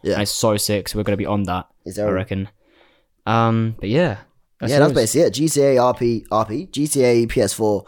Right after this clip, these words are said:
Speaker 2: Yeah.
Speaker 1: Absolutely love it. Um, that's what I've been banging this week, honestly.
Speaker 2: I've,
Speaker 1: Um,
Speaker 2: um, I've got my thing of the week now. I thought of it.
Speaker 1: Go on.
Speaker 2: My thing of the week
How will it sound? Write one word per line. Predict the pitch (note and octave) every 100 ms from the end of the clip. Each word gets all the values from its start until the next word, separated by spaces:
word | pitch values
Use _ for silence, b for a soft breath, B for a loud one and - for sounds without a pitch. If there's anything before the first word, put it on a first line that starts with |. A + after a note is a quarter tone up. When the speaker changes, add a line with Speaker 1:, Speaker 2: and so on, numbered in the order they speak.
| -
Speaker 2:
Yeah. | G#2+ F2+ - -
Speaker 1:
Absolutely | B2+ G#2+ A2
love | B2 G#2
it. | G#2 - - - -
Um, | G#2 G2+ G2+ F#2+ F#2+ F#2+ F#2+ F2+ _ -
that's | G2+ -
what |
I've | F#2
been | F#2+ F#2
banging | F#2+ F#2+ F#2
this | F2+ -
week, | F#2 - -
honestly. | G#2 G2+ G2+ G#2 G#2 - _ B B B B B B
Speaker 2:
I've, | A2 B2 B2+ G#2
Speaker 1:
Um, | B2+ B2 B2 A#2+ A#2
Speaker 2:
um, | B2
I've | A#2 B2
got |
my | B2
thing | A#2+ G#2+
of |
the | G2+
week | G#2 -
now. | A2+ B2+ -
I |
thought | - A2
of | F#2
it. | F#2+
Speaker 1:
Go | G#2+ F#2+
on. | A#2 B B B
Speaker 2:
My | C3 E3
thing | E3+
of | D#3+
the |
week | A#2+ B2 - -